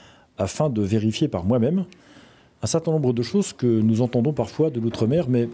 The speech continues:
également de voir un certain nombre de choses que nous ne voyons pas. Ce que j'ai vu d'abord, c'est un formidable territoire,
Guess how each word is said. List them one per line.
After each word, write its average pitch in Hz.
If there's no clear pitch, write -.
également 123
de 117
voir 120
un 107
certain 110
nombre 107
de 104
choses 156
que 123
nous 110
ne 107
voyons 104
pas. 80
Ce -
que 151
j'ai 139
vu 160
d'abord, 143
c'est -
un 101
formidable 123
territoire, 107